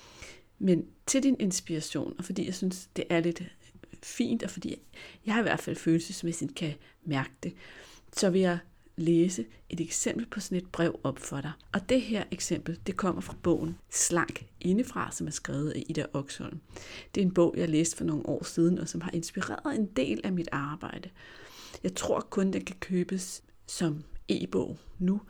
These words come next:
men jeg skal nok se, om jeg kan finde et link og sætte det i episodenoterne, hvis du har lyst til at læse mere fra den her bog. Men her kommer altså brevet, som er det eksempel, Ida, hun har lavet i sin bog.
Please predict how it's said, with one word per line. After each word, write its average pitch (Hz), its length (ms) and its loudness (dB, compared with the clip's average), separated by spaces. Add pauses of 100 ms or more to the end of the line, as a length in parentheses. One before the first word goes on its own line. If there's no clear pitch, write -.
(160)
men 196 240 0 (120)
jeg 208 80 -2
skal 226 180 0
nok 262 100 0 (340)
se, - 160 -2
om 226 60 2
jeg 202 80 0
kan 196 100 -8
finde 185 400 4
et 180 140 -2
link 277 260 4
og 220 80 -4
sætte 185 220 -2
det - 180 -4
i 175 160 4
episodenoterne, 165 640 2
hvis 160 140 -4
du 180 140 -8 (360)
har - 120 -4
lyst 165 320 2
til 165 260 -2
at 156 140 -4 (400)
læse 156 280 0
mere 151 260 2 (160)
fra - 120 -12
den 147 160 -2
her - 60 -6
bog. - 160 -12 (640)
Men 180 120 6
her 202 240 4
kommer 214 300 -2
altså - 240 -4 (100)
brevet, 165 340 -2 (380)
som 156 360 -2 (200)
er 156 60 0
det - 200 2
eksempel, - 560 -2
Ida, 170 260 4
hun 160 200 0
har 175 100 -2
lavet 170 300 -6 (100)
i - 80 4
sin - 320 2
bog. - 140 -6